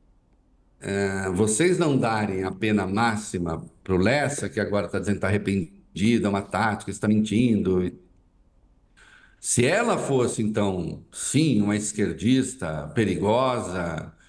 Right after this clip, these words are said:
ou sei lá o quê, vá lá vocês não darem a pena máxima. Mas ela não era.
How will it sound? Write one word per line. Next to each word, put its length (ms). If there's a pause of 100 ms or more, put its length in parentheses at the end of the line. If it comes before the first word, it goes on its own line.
(220)
ou 220
sei 200
lá 100
o 140
quê, 600 (460)
vá 320
lá 320
vocês 420
não 140
darem 240
a 20
pena 340
máxima. 600 (1000)
Mas 260
ela 180
não 240
era. 500